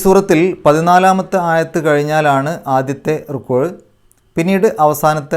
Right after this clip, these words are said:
ആയത്തിന് ശേഷം രണ്ടാമത്തെ റുക്കൂ. ഈ സൂറത്തിൻ്റെ പേര് നോക്കുകയാണെങ്കിൽ സൂറത്തുൽ മുൽക്ക് എന്നുള്ളത്, ആ പദം ഒന്നാമത്തെ ആയത്തിൽ വന്നിട്ടുണ്ട്. അതിൻ്റെ അർത്ഥം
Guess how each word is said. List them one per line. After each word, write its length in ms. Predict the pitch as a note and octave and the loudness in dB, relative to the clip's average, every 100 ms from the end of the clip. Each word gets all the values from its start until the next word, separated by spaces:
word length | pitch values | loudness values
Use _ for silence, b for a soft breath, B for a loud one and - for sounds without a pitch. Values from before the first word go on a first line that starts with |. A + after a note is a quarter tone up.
| D3+ | -2
ആയത്തിന് 340 | C3+ C3 C#3+ B2+ | -2 -2 -6 -6
ശേഷം 260 | B2+ B2+ D#3+ | -6 -6 -6
രണ്ടാമത്തെ 460 | C3+ C3 C3 A#2 D#3 | -4 0 -2 -2 -6
റുക്കൂ. 240 | C3+ F#2 D#2 - _ _ _ _ _ _ _ _ _ _ _ _ _ _ _ _ _ _ - | -6 -10 -14 -18 _ _ _ _ _ _ _ _ _ _ _ _ _ _ _ _ _ _ -2
ഈ 120 | G3+ A#3 A3+ - | 0 0 -2 -2
സൂറത്തിൻ്റെ 540 | - G3 G3 G#3 F#3 B2+ D3 - _ _ _ _ _ - | 0 0 2 0 2 0 -4 -14 _ _ _ _ _ -4
പേര് 460 | E3 F3 G3 G#3 A3+ F#3+ | 0 2 2 2 2 0
നോക്കുകയാണെങ്കിൽ 580 | E3 D#3+ D#3 C#3 B2+ C3+ C3 | -2 0 0 0 -2 -4 -4
സൂറത്തുൽ 340 | D3 D3 D#3 D3+ D3 | -4 -2 -4 -4 -4
മുൽക്ക് 380 | E3 E3 G#3 G3+ D#3+ | -6 -4 -2 0 0
എന്നുള്ളത്, 380 | B2+ A2+ G#2+ F2+ - _ - | -2 -4 -4 -8 -14 _ -6
ആ 20 | C3+ C#3 | -2 -2
പദം 220 | C3 F3+ F3+ - | -2 -4 -6 -6
ഒന്നാമത്തെ 480 | C#3 D3+ E3 E3 E3+ D3 | -4 0 0 -2 -4 -4
ആയത്തിൽ 340 | C3+ C3 C3+ C#3+ C#3 | -4 -4 -4 -4 -2
വന്നിട്ടുണ്ട്. 400 | C3 A2+ A2 - _ _ _ _ _ _ _ _ _ _ _ _ _ _ _ _ - | -4 -6 -8 -10 _ _ _ _ _ _ _ _ _ _ _ _ _ _ _ _ -4
അതിൻ്റെ 260 | C#3 C#3+ C#3 | -2 4 4
അർത്ഥം 320 | C3 - D#3 | 2 0 -4